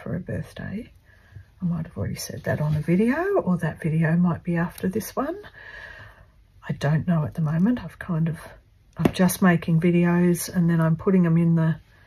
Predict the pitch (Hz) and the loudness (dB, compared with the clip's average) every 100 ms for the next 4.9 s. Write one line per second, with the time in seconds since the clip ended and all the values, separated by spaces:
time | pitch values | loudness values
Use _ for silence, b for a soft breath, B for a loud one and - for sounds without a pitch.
0 | b b b _ - 180 165 - - - | b b b _ -4 -2 -2 -6 -12 2
1 | 196 170 160 185 165 123 - B B - | 6 6 4 2 2 2 -4 B B -6
2 | 269 240 196 185 165 165 - - B B | 2 4 6 6 6 2 0 -6 B B
3 | B B - - - 170 175 139 190 170 | B B -20 -8 0 4 4 4 2 4
4 | 196 196 190 170 147 147 147 113 170 | 8 8 8 6 4 0 0 -2 -4